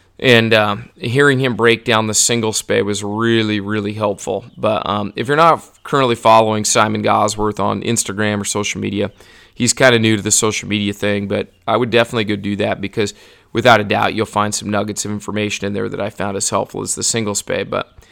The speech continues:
uh, he, he had a, essentially an acro-, it, I won't get the acronym quite correct, but it was basically point, climb, ski, touch, go. And the,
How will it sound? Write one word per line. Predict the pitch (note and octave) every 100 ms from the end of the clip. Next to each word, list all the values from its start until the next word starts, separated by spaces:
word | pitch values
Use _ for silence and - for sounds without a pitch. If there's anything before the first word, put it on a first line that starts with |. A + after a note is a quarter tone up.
| _ _ _ _ _ _ _ -
uh, | A2 G#2 G2 - _
he, | - A2+ A#2+ B2+
he | A2+ B2 A#2+
had | C3+ A#2
a, | G#2+ F#2 _ -
essentially | A2 - A#2+ - A2
an | G#2
acro-, | A2 A2 -
it, | - A2+ - -
I |
won't | A#2 A2+
get | G2+
the | G2+
acronym | G#2+ G#2 G#2+ A2 G2 -
quite | A2 G2
correct, | - G#2 G#2+ G#2+ -
but | G#2
it |
was | G2+ G#2
basically | A#2 A2+ - G#2
point, | - - B2+ B2 - _ _ -
climb, | - A#2+ A2+ A2 G#2 -
ski, | - - A2 A2 G2+ G#2 _
touch, | - F#2+ F#2+ - - A2
go. | G#2+ F#2+ F#2+ F2 - - - _ _ -
And | A#2+ G#2 G2+ G2 A2 _ _ _ _ _ _ _ -
the, | G2+ A2+ A2 -